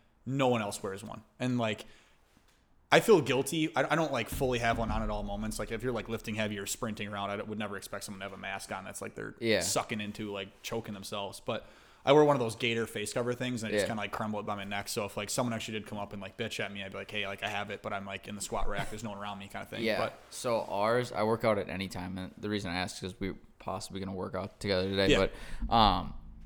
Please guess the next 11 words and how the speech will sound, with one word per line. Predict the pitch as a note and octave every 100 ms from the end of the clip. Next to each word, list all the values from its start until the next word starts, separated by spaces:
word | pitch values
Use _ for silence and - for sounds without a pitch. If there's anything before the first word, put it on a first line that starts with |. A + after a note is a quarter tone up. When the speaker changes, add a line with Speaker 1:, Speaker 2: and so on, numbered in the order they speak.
| - - - - - - - - - -
Speaker 2:
and | G#2+ G2 F#2+ F#2+
I | G2+
wrote | G2+ G#2+
something | B2 G#2+
down | G#2
about | F#2+ G2+ G2+
it, | G#2
but |
I, | A2+ A2 G#2+ - - -
my | G2+ G#2 G2+ A2
gym, | A#2+ B2